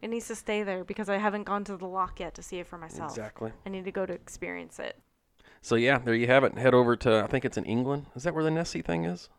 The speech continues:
Speaker 2: Loch Ness?
Speaker 1: Ireland?
Speaker 2: Nah. Yeah, anyway, head over to Europe. Check out,
Speaker 1: <laughs>
Speaker 2: uh, check out Nessie. See what she's got going on. Uh, real
Speaker 1: Mm-hmm.
Speaker 2: quick, before we do cut out, though, we did have some, uh, people reach out to us.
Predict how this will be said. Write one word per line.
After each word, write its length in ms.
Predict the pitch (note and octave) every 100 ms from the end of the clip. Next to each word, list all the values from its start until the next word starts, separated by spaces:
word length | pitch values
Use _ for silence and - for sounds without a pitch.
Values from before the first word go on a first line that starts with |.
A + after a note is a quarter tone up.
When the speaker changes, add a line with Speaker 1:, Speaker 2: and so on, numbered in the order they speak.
| -
Speaker 2:
Loch 180 | C3+ C#3
Ness? 280 | C#3+ D#3 -
Speaker 1:
Ireland? 420 | G#3 B3 D4+ - _ _ _ _ -
Speaker 2:
Nah. 380 | A2 G2 G2+ G2+ -
Yeah, 240 | - F#3 -
anyway, 300 | D#3 G#2+ G#2+ - -
head 120 | G#3
over 140 | G3+ E3+
to 60 |
Europe. 320 | B2+ C#3 B2+
Check 240 | - C#3+ -
out, 280 | C#3+ B2 -
Speaker 1:
<laughs> 0 |
Speaker 2:
uh, 300 | B2+ A#2+ A#2+ - - -
check 180 | - D3
out 120 | D3
Nessie. 340 | C3+ B2+ - C3
See 160 | -
what 80 | C3+
she's 160 | B2+ A#2+
got 160 | B2
going 200 | G2 A2
on. 240 | G#2+ G#2+ -
Uh, 160 | A2+ A2+
real 160 | C3
Speaker 1:
Mm-hmm. 80 | G3+
Speaker 2:
quick, 140 | F3+ C3
before 200 | B2+ D3+
we 80 |
do 80 | C#3+
cut 160 | B2 A2+
out, 160 | -
though, 120 | G2 G#2
we 100 | A2
did 300 | - C3 E3+
have 220 | D3+ D3
some, 540 | - C3+ C3 B2+ B2
uh, 200 | A#2+ A2+
people 260 | A2 C3+ A#2+
reach 200 | A#2 -
out 140 | G#2
to 160 | - G#2
us. 220 | C#3 -